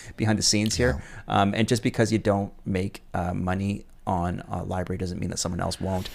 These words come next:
Speaker 1: Uh, someone else is gonna, might have, uh, some tremendous luck, uh, on a library, um, and it might, uh, be a, a, a source of, a, a source of income, solid income for,
Speaker 2: Yeah.
Speaker 1: for someone. So we're just
Speaker 2: Yeah.
Speaker 1: throwing out our own experiences, but we're not,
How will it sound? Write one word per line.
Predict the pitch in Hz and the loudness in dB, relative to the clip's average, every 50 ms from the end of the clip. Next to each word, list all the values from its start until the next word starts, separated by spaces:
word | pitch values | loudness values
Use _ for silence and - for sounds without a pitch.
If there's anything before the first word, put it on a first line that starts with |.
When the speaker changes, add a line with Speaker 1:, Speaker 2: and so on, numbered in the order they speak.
| - - - - | -14 -16 -10 -4
Speaker 1:
Uh, | - - 85 | -2 0 0
someone | 87 - 95 92 87 | 0 0 0 0 2
else | 85 90 - | 2 0 0
is | - | -2
gonna, | - 92 85 - 95 | -2 -2 -2 -2 -2
might | 92 92 90 85 | -2 0 0 0
have, | - - 92 95 - - - - | 2 2 2 2 0 -2 -6 -6
uh, | - - | -2 -2
some | - - 87 - | 0 0 -2 -4
tremendous | - - 92 90 90 85 - - | -4 -2 -2 0 0 0 0 2
luck, | 87 87 87 87 - - - - - - - - - - | 4 4 4 4 2 -4 -14 -16 -20 -20 -20 -20 -8 -4
uh, | - 90 90 - - | -2 -2 -2 0 0
on | 98 95 90 | 0 0 0
a | 90 | 0
library, | 90 92 90 90 90 98 92 90 90 87 - - | 0 0 0 0 0 0 0 0 0 -2 -4 -4
um, | - 101 87 92 87 92 | -2 -2 -2 -2 -2 -2
and | 101 95 | -2 -2
it | 92 | -2
might, | 92 92 95 101 - - - - - - - - - - - - | 0 -2 -2 -2 -4 -4 -6 -8 -12 -16 -20 -20 -20 -20 -8 -2
uh, | 95 87 87 | 0 2 2
be | - - 95 90 90 98 | 2 2 2 2 2 4
a, | 90 90 92 92 92 - - - | 4 2 2 4 2 0 0 0
a, | 101 | 0
a | 101 | 0
source | - - 113 104 - - | 4 6 6 6 6 6
of, | - 101 - - - - - - | 2 0 0 -4 -10 -10 -4 -2
a, | - - - - | 0 0 0 0
a | 110 107 | 0 0
source | - - 110 107 - | 2 2 2 0 0
of | - | 0
income, | 98 98 104 - 95 - - 95 - - | 0 0 0 2 0 0 0 -4 -6 -2
solid | - - 95 95 95 - | 0 2 2 2 2 0
income | 104 107 - 101 95 101 | 0 -2 0 -2 -2 -2
for, | 95 - 101 101 98 | -2 -2 -4 -2 -2
Speaker 2:
Yeah. | 90 | -2
Speaker 1:
for | - - - | -4 -4 -4
someone. | - - 101 104 95 | -2 -2 -2 0 2
So | - - 101 98 98 - - - | 4 6 6 4 4 0 2 4
we're | 120 127 | 6 8
just | 147 151 - - - - - - - - - - - | 8 8 6 4 2 -4 -12 -18 -18 -18 -16 -14 -12
Speaker 2:
Yeah. | - - | -10 0
Speaker 1:
throwing | - 127 120 120 117 | 6 8 8 10 10
out | 113 113 107 | 10 10 10
our | 107 104 | 10 10
own | 104 104 104 107 104 | 10 10 8 6 4
experiences, | - - - 107 101 101 - - 98 | 0 0 2 4 4 4 4 2 0
but | 101 101 | 2 2
we're | 101 | 2
not, | 101 98 95 - | 2 2 2 0